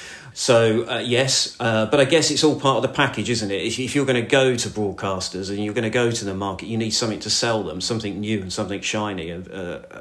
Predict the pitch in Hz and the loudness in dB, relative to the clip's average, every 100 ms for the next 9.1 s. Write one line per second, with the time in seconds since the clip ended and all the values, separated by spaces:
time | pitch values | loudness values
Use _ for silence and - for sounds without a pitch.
0 | - - 101 95 95 90 92 - - 120 | -12 -6 -6 -6 -10 -10 -10 -12 -6 -2
1 | 101 90 98 92 - 95 - 92 - 101 | -2 -2 -6 -6 -6 -8 -6 -8 -6 -6
2 | 90 - - - - 113 113 104 101 101 | -6 -12 -18 -8 -6 0 2 2 0 -2
3 | 98 98 107 104 95 101 98 113 101 - | -6 -6 -2 -2 -4 -6 -4 -2 -2 -4
4 | 104 101 104 110 101 87 87 69 95 104 | -6 -6 -2 -2 -4 -8 -8 -8 -8 -8
5 | - 104 95 92 104 98 90 98 87 95 | -6 -6 -4 -4 -4 -6 -6 -8 -6 -6
6 | - - 110 - 85 82 92 76 95 110 | -6 -6 -6 -6 -12 -12 -12 -8 -6 -4
7 | 101 - 90 104 113 95 80 113 92 98 | -4 -6 -8 -4 -4 -4 -6 -6 -6 -6
8 | 110 101 92 92 107 107 - 87 101 104 | -6 -6 -8 -6 -4 -4 -6 -8 -6 -6
9 | - | -8